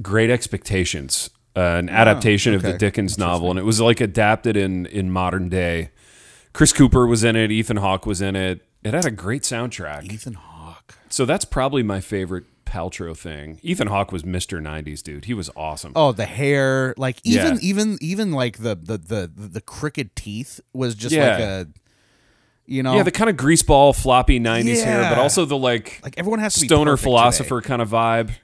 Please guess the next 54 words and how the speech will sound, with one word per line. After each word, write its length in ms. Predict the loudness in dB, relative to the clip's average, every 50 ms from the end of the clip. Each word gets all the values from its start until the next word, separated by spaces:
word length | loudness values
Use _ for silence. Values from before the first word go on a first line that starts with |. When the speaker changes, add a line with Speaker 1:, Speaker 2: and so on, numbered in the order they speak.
| -10
Speaker 1:
you 140 | -8 -4 -2
know, 80 | -2 -2
Speaker 2:
Right. 80 | -2
Speaker 1:
which 120 | -2 -2 -4
was 120 | -4 -4
big 180 | -2 -2 0 0
in 80 | -2
the 60 | -2 -2
nineties, 420 | -2 -2 -2 -2 -2 -2 -2 -4
the 80 | -6 -8
faux 340 | -8 -6 -4 -4 -4 -4
depth, 540 | -6 -6 -4 -4 -4 -4 -4 -6 -6 -6 -10 -20 _ -12
the 80 | -8 -6
whole 140 | -6 -6
Speaker 2:
Right. 40 | -8
Speaker 1:
thing. 400 | -8 -10 -10 -10 -10 -12 -12 -14 -18 _ _
Speaker 2:
Yeah. 260 | -8 -8 -6 -6 -6
Speaker 1:
Yeah, 60 | -8
he, 180 | -10 -10 -12 -14 _ _ _ _ _ _ _ _ _ _
he 120 | -8 -6
was, 180 | -6 -6 -6 -6
he 160 | -6 -6 -4
was 160 | -4 -6 -6
working 500 | -8 -8 -8 -8 -8 -10 -10 -10 -14 -16 -14
on 160 | -14 -12 -12
a 40 | -10
lot 220 | -8 -8 -8 -8 -10
of 60 | -10
levels, 400 | -12 -14 -14 -16 -16 -18 -18 -14
Speaker 2:
He 120 | -12 -10 -10
Speaker 1:
nineties 140 | -8 -8
Speaker 2:
crushed 300 | -8 -6 -8 -8 -10 -12
it. 40 | -14
Speaker 1:
wise. 180 | -14 -16 -18 _ _ -14
Speaker 2:
He 100 | -14 -12
crushed 340 | -10 -10 -8 -8 -8 -10 -10
Speaker 1:
Yeah, 60 | -12
Speaker 2:
it. 60 | -16 -16 -14
Speaker 1:
he 80 | -12 -10
sure 220 | -8 -8 -8 -8
did. 240 | -10 -12 -14 -16 -18 -20 -20 -20 -20 -20 -20 -20 _ -10
Speaker 2:
Okay, 340 | -8 -6 -4 -4 -4 -4 -4
so 200 | -4 -4 -4 -4
dudes, 340 | -2 -2 -2 -2 -4 -4 -6
another 260 | -6 -4 -4 -4 -4
thing 140 | -4 -4 -4
I 40 | -4
wanna 160 | -4 -4 -4
talk 200 | -2 -2 -2 -2
to 80 | -4 -8
you 40 |
about. 240 | -6 -6 -6 -6 -6
Have 220 | -6 -6 -8 -6 -8
you, 480 | -8 -6 -4 -4 -4 -4 -4 -6 -6